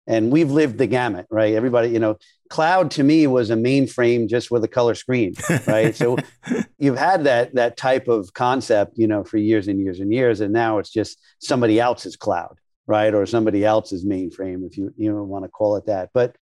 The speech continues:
Speaker 1: you know, what we've seen over the years is, yeah, definitely a, a shift in the way that organizations are looking at utilizing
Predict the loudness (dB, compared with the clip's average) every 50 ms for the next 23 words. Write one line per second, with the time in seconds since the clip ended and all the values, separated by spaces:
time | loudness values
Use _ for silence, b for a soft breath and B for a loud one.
0 | _ _ _ _ _ -2 0 2 4 2 2 2 4 2 2 2 2 2 2 4
1 | 4 4 4 4 2 2 2 0 0 0 2 2 4 4 4 2 0 0 -2 -4
2 | 0 0 2 2 2 2 0 0 0 -2 0 2 2 2 2 0 -4 -8 -8 -10
3 | -10 -2 0 0 0 0 -2 _ _ _ b b b b b b 0 2 2 2
4 | 4 4 4 4 4 4 4 2 2 2 0 -2 -2 0 2 0 0 2 0 -4
5 | -4 -2 -2 0 0 0 0 0 0 0 2 2 0 0 -2 -4 _ _ _ _
6 | _ _ _ -2 0 2 2 2 2 2 2 2 2 0 2 2 2 2 2 0
7 | -2 -6